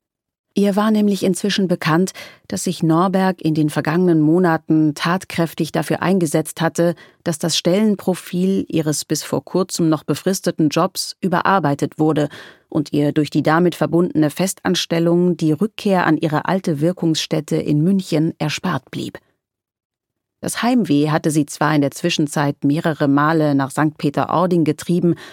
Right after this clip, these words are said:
mit Norberg hatte es allerdings nur zwei Zusammenkünfte gegeben,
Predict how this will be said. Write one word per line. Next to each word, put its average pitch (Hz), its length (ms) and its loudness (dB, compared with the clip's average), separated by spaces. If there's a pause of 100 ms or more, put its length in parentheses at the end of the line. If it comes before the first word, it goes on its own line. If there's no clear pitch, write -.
(240)
mit - 180 -4
Norberg 185 640 0 (240)
hatte 202 220 -6
es - 160 -6
allerdings 175 480 -2
nur 165 180 0
zwei 170 320 -2
Zusammenkünfte 147 880 0
gegeben, 139 520 0